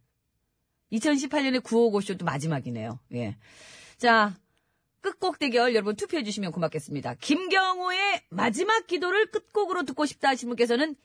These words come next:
김경호, 아니다! 나는 솔리-, 아니죠. 솔리드의 넌 나의 처음이자 마지막이야를 끝곡으로 듣고 싶다 하신 분께서는 솔리드 이렇게 적어서 보내주시면 되겠습니다. 김경호냐?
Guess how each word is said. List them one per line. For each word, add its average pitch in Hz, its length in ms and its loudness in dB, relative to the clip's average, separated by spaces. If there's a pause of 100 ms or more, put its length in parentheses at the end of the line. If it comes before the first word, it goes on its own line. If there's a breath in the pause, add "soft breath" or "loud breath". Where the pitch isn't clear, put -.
(160)
김경호, 302 680 4 (420)
아니다! 285 520 0 (360)
나는 330 400 -6 (340)
솔리-, 370 440 -6 (100)
아니죠. 170 380 -12 (240)
솔리드의 381 880 0 (180)
넌 359 280 2
나의 370 320 0
처음이자 359 640 -4
마지막이야를 269 920 -2
끝곡으로 262 520 -10
듣고 - 180 0
싶다 226 240 -4
하신 202 200 -6
분께서는 202 440 -6 (220 soft breath)
솔리드 285 580 0 (240 soft breath)
이렇게 220 240 -8
적어서 214 300 2
보내주시면 160 540 -4
되겠습니다. - 520 -12 (960 loud breath)
김경호냐? 466 640 2